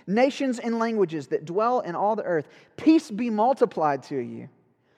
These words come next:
It seemed good to me to show the signs and the wonders that the Most High God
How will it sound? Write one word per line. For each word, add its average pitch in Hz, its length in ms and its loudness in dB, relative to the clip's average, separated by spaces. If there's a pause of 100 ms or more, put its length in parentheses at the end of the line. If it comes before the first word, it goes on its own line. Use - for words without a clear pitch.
(280)
It 240 160 4
seemed 320 340 -2
good 262 200 -2
to 285 80 -6
me 269 140 -4
to 226 80 -4
show 233 280 0
the 202 100 0
signs 214 460 -4
and 208 100 -6
the 185 60 -6
wonders 202 360 -4
that 160 100 -6
the 151 100 0
Most 202 400 2
High 208 220 -2
God 202 340 2